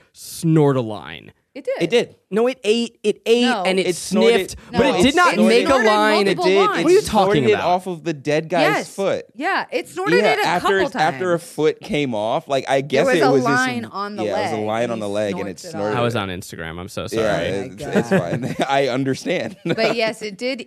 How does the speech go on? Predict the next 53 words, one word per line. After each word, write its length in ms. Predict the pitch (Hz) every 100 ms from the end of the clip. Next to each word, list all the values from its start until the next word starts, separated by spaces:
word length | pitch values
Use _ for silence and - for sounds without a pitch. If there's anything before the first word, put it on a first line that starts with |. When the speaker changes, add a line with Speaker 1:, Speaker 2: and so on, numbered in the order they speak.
| -
Speaker 2:
eat 320 | 220 214 208
it 200 | 202 -
more 280 | 180 175 175
than 180 | 180 170
it 120 | 147
snorted. 260 | 170 160 -
I 100 | 190
did 240 | 208 208
wanna 220 | 214 208
see 160 | 208 190
him 140 | 180
take 200 | 185 180
his 140 | 180 -
tiny 300 | 180 165 165
credit 320 | 175 151 -
card 240 | 151 147
out 360 | 135 131 127 -
Speaker 3:
Yeah. 240 | 95 85 78
Speaker 2:
and 60 | 165
Speaker 1:
I 80 | 269
Speaker 2:
chop 80 | 320
Speaker 1:
wanted 200 | 359 370
Speaker 2:
it 80 | 359
Speaker 1:
it 20 | -
to 40 |
Speaker 2:
up. 60 | 277
Speaker 1:
be 180 | 277
a 60 | 240
little, 320 | 190 196 202
I 60 | 208
mean, 80 | 233
Speaker 3:
That's 40 |
too 120 | 208 247
Speaker 1:
because 140 | 165
here's 140 | 285
the 120 | 240 -
thing. 220 | 156 135
The 40 |
Speaker 3:
cartoonish. 40 | 170
Speaker 1:
movie, 460 | 214 247 262 247 - _ _ _ _ _ _ _ _
it, 180 | 208 196 _ _ _ _ _ -
like, 260 | 202 131
B 180 | 247 320
movies 560 | 370 370 381 381 - 196 - _ _ -
are 120 | 185
not 320 | 170 165 165 _ _ _
funny 360 | - 156 160 160
on 140 | 139 131
purpose. 500 | - 90 71 - -
They 180 | 139 156
Speaker 3:
Yeah. 60 | 160
Speaker 1:
are 160 | 156 _ 165
earnest, 460 | 131 95 - -